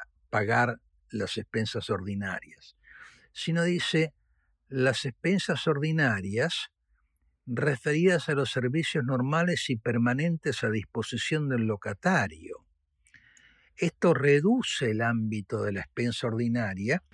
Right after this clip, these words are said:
a un campo diferente, más reducido, y va a generar problemas, porque en los consorcios no se hace esa distinción.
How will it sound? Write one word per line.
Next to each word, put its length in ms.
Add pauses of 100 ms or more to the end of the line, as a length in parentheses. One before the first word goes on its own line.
(120)
a 160
un 200
campo 520
diferente, 720
más 180
reducido, 840 (800)
y 400
va 140
a 40
generar 380
problemas, 640
porque 640
en 100
los 140
consorcios 1000 (500)
no 200
se 200
hace 260
esa 180
distinción. 1000